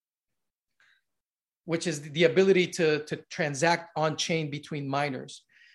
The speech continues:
As time went on, we started realizing that there was a rhetoric where people were even calling transactions that we made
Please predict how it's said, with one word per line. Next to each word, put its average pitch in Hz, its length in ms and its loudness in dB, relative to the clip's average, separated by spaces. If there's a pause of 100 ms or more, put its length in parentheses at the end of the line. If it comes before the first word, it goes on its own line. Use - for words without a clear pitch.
(2500)
As 185 180 2
time 233 220 6
went 240 180 10
on, 233 240 10
we 208 80 2
started 202 300 4
realizing 196 480 4
that 170 100 -6
there 180 120 2
was 180 200 4
a 151 80 2
rhetoric 170 480 4
where 143 140 -4
people 185 260 -4
were 170 100 4
even 156 200 -2
calling 165 420 0
transactions 165 600 -4
that 147 200 -4
we 233 160 2
made 139 460 0